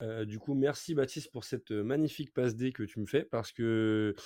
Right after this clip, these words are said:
je partage totalement, euh, ton analyse, qui rejoint aussi celle de, de Khalil d'ailleurs. Euh, moi personnellement, Kai Havertz, j'aime beaucoup le joueur, mais je le, le profil neuf et demi, euh, au Real Madrid, je, je vois pas trop l'intérêt au niveau de,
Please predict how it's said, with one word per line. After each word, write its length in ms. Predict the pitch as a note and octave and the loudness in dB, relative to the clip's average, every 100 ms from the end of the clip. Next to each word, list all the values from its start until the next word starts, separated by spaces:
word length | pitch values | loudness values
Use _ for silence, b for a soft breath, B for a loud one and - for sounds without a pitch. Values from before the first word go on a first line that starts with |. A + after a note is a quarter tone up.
| B B | B B
je 80 | - | -4
partage 280 | B2 A2+ E3 | 0 2 2
totalement, 520 | F#3 F#3 F3+ F3+ E3 | 6 6 6 8 8
euh, 80 | C#3 | 6
ton 380 | - C#3+ C3+ C3 | 4 4 6 6
analyse, 500 | B2+ B2 B2 A2 - | 4 4 2 -2 -8
qui 140 | - A2+ | -6 -2
rejoint 320 | A2 G#2+ A#2 | 0 0 -2
aussi 220 | G#2 B2 | -2 -6
celle 200 | - A2 | -6 -4
de, 240 | G#2 G2+ | -2 0
de 120 | G2+ G#2 | 0 -2
Khalil 300 | G#2 A2+ C#3 | -2 -2 0
d'ailleurs. 260 | A2 C3 B B B B _ A2+ | 0 -2 B B B B _ -2
Euh, 320 | A2+ A2+ A2+ | 0 2 4
moi 240 | B2+ F#3+ | 4 4
personnellement, 640 | F3 D#3 D#3 D3 E3 F#3 | 4 4 4 6 6 4
Kai 160 | F3+ C#3 | 6 6
Havertz, 180 | D#3 C#3 | 6 4
j'aime 280 | A2+ A#2+ A#2 | 2 2 2
beaucoup 220 | D#3 G#3 | 0 2
le 60 | |
joueur, 280 | C#3 C#3 D#3+ _ A#2 | 6 6 4 _ -2
mais 200 | A2+ G#2+ | 0 2
je 100 | A2 | 0
le, 240 | A2 E2 G#1 | 0 -2 -6
le 120 | A2 A2+ | -6 -2
profil 360 | C3+ C3 D#3+ | -2 2 4
neuf 180 | D#3 E3 | 4 4
et 80 | D3 | 2
demi, 320 | D#3 E3+ D#3+ | 4 4 6
euh, 360 | A#2+ A2 G#2 G2 _ _ | 4 4 0 -2 _ _
au 80 | A2+ | 0
Real 180 | B2 C3 | 4 6
Madrid, 340 | B2 B2+ E3+ | 4 4 2
je, 180 | B2+ A2 | 2 0
je 100 | G2+ | 0
vois 220 | G2 G#2 | -2 -2
pas 100 | D3+ | -2
trop 160 | D#3 D#3 | -2 0
l'intérêt 460 | C#3+ - C3 C3+ C3 | 0 2 2 4 2
au 120 | A2 | 2
niveau 280 | G#2+ A2 A#2 | 0 -2 0
de, 380 | G#2+ G2+ F#2+ | 0 0 -2